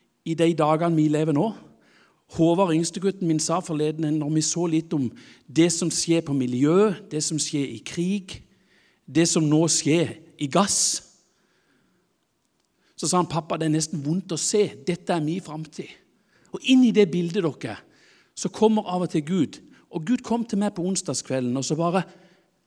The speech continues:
satt jeg meg ned med Bibelen, og så var det plutselig to vers i Bibelen som jeg kjente, "Oi, nå lever de." Dette er noe for meg akkurat nå. Dere, i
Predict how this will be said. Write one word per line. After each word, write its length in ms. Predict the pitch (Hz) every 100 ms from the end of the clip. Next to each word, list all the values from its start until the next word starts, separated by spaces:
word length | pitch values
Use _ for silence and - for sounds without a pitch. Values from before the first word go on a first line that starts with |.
| _ _
satt 460 | - - - 208 -
jeg 80 | 190
meg 80 | 175
ned 140 | 175
med 140 | 160 143
Bibelen, 340 | 147 139 123
og 80 | 123
så 80 | 170
var 140 | 196
det 80 | 208
plutselig 380 | - 226 - 190
to 160 | - 226 190
vers 240 | 180 - 165
i 60 |
Bibelen 420 | 151 151 127 113 - - _ _ _ _ _ _
som 240 | - 165
jeg 120 | 175 170
kjente, 340 | 170 170 175 151 - - _
"Oi, 320 | 185 180 120 - -
nå 160 | 135
lever 400 | 147 151 135 123
de." 60 | 120 - _ _ _ _ _ _ _ _ _ _ _ _ _ _ _ _ _ _ _ _ _ _ _ _ -
Dette 480 | - - - 135 127
er 80 |
noe 160 | 127 120
for 160 | 120 123
meg 160 | - -
akkurat 400 | - - 131 -
nå. 80 | 127 - _ _ _ _ _
Dere, 240 | 202 185
i 80 | 220